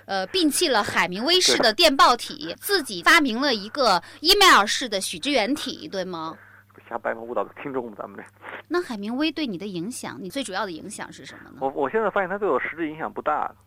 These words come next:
Speaker 2: 他其实对我影响更多是表象式的，就是我特别想当一个明星作家，那个时候可能就是。
Speaker 1: 嗯哼。
Speaker 2: 就是海明威他的语-，叙述我风格我也喜欢，
Speaker 1: 嗯。
Speaker 2: 但好像他，他的，呃，价值观和思维方式并不是我，我最终跟我更，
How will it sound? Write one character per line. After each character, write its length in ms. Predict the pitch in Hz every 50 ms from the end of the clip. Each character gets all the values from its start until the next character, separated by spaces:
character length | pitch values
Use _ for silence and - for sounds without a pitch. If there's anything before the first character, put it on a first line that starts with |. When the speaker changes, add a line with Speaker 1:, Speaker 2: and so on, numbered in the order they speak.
| _ _ _ _ _
Speaker 2:
他 180 | - - 185
其 80 | 190 -
实 100 | 208 196
对 100 | 180 196
我 120 | 156 123 123
影 80 | 151
响 140 | 156 139 110
更 140 | 110 165 151
多 100 | 147 151
是 100 | - 156
表 220 | - - 113 - -
象 180 | - 156 123 107
式 180 | - - 113 -
的， 160 | - - - - _
就 40 | -
是 80 | 160
我 140 | 143 117 240
特 100 | - -
别 80 | 185 190
想 100 | - -
当 120 | 113 135
一 40 | 151
个 60 | 151
明 140 | 127 117 127 131
星 160 | - 151 147
作 140 | 151 127 110
家， 240 | 117 123 127 135
那 100 | 135 127
个 60 | 113 104
时 120 | - -
候 80 | 98 104
可 120 | - 110
能 120 | - -
就 80 | 107 110
是。 120 | - - - - 101 101 _ _ _ _ -
Speaker 1:
嗯 80 | 170 165 -
哼。 180 | 190 180 180 202 - - - _ _ -
Speaker 2:
就 60 | 220
是 100 | 214 240 233 - -
海 140 | - - 147
明 140 | 139 156 185
威 120 | 226 247 240 - _ _ _ _ - - - -
他 140 | - 214
的 100 | 214 208
语-， 260 | 185 147 127 - - 147 -
叙 80 | -
述 140 | 214 - 202
我 100 | 143 139
风 160 | 131 - 196
格 80 | 202 190
我 100 | 180 175
也 80 | 180 180 -
喜 80 | - -
欢， 240 | - - 113 117 120 123 _ _ - -
Speaker 1:
嗯。 140 | 247 240 - -
Speaker 2:
但 140 | - 202 202
好 80 | 180 147
像 100 | 135 147
他， 160 | 160 196 196 - - _ _ _ _ _ _ _ _
他 120 | - - 190
的， 160 | 175 165 147 - - _ _ _ _ -
呃， 220 | - 147 139 131
价 140 | 123 - 175
值 120 | 160 156 165
观 160 | 185 180 170
和 80 | 170
思 60 | 165 -
维 100 | 190 180
方 180 | 175 - 180 165
式 120 | 165 151
并 200 | 131 - 196 151
不 80 | 110 123
是 180 | - - 139
我， 420 | 110 95 98 - - - - - - _ _ - - - - - - _ _ _
我 200 | - - - -
最 120 | - 170 160
终 220 | 139 151 156 160
跟 140 | 156 - 165
我 100 | 147 107
更， 240 | 104 - 190 139 123